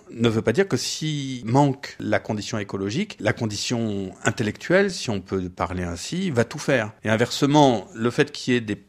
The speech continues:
potentialités écologiques particulières ou des difficultés écologiques particulières ne va pas faire que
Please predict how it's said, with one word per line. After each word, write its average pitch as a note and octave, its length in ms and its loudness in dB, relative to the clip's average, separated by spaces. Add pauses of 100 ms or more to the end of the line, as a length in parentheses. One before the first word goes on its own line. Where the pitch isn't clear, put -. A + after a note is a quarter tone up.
(120)
potentialités G#2+ 1000 -2
écologiques F#2+ 540 -6
particulières C3+ 640 -4
ou B2+ 80 -2
des G2 100 -8
difficultés F#2+ 640 -10
écologiques G2+ 540 -4
particulières D#3 640 -2
ne B2+ 100 4
va A2+ 140 8
pas G#2 140 2
faire G3 360 0
que C3 220 2